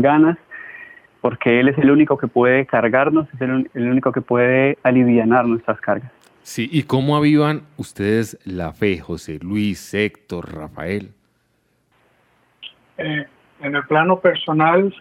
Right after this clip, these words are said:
Speaker 3: bueno, con el estudio diario de la palabra, eh, ahora que hay más tiempo, también uno puede invertir un poco más de tiempo, valga la redundancia,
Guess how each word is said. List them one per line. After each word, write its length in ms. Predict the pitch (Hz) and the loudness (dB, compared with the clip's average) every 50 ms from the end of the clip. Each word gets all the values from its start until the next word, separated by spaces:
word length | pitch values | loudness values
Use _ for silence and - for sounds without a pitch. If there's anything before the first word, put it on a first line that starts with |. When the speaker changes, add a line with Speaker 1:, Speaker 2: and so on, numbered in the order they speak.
| _ - | _ -2
Speaker 3:
bueno, 280 | 156 165 175 156 139 | -2 0 0 0 -2
con 180 | - - 147 139 | -4 -6 -8 -10
el 100 | 139 135 | -12 -12
estudio 440 | 127 - - 170 160 160 165 165 160 | -12 -10 -6 -4 0 2 2 2 4
diario 600 | 170 165 160 160 160 165 165 160 156 156 147 - _ _ _ - | 4 4 4 2 2 2 0 0 0 -2 -4 -8 _ _ _ -14
de 400 | 180 156 147 143 143 143 139 139 | -10 -6 -6 -6 -6 -6 -4 -2
la 120 | 139 139 | -2 -2
palabra, 580 | - - 143 143 143 147 151 151 147 165 165 - _ _ _ _ _ _ _ _ _ _ _ _ _ _ | -2 -2 -2 2 4 4 4 4 2 -2 -4 -6 _ _ _ _ _ _ _ _ _ _ _ _ _ _
eh, 380 | - 143 143 147 139 139 139 143 - _ _ _ _ - | -6 -4 -4 -2 -4 -4 -6 -10 -14 _ _ _ _ 0
ahora 280 | 160 147 151 151 170 | 2 2 4 2 2
que 120 | 165 185 175 | 2 2 0
hay 60 | 170 | 2
más 160 | 175 165 - | 0 -2 -2
tiempo, 280 | - 185 175 175 180 170 | -2 -2 -2 0 -2 -2
también 340 | - 165 147 151 151 147 160 | -2 -2 -4 -2 -4 -4 -4
uno 180 | 170 170 175 | -4 -4 -4
puede 260 | 170 - 180 170 165 165 | -2 0 0 0 0 0
invertir 380 | 165 156 143 - _ - 156 | -2 -6 -8 -8 _ -8 -8
un 120 | 156 160 156 | -8 -4 -2
poco 260 | - 165 - 180 170 | -2 0 0 2 2
más 160 | 165 160 151 | 2 2 0
de 120 | 170 165 | 0 -4
tiempo, 380 | - - 180 175 165 - 165 151 | -2 0 0 0 0 0 0 0
valga 200 | 147 151 156 156 | 0 2 2 2
la 120 | 156 156 | 2 2
redundancia, 840 | 151 151 143 143 139 143 147 147 147 - - 170 156 151 151 151 | 0 -2 -6 -8 -6 -4 -4 -4 -4 -4 -2 0 2 2 2 0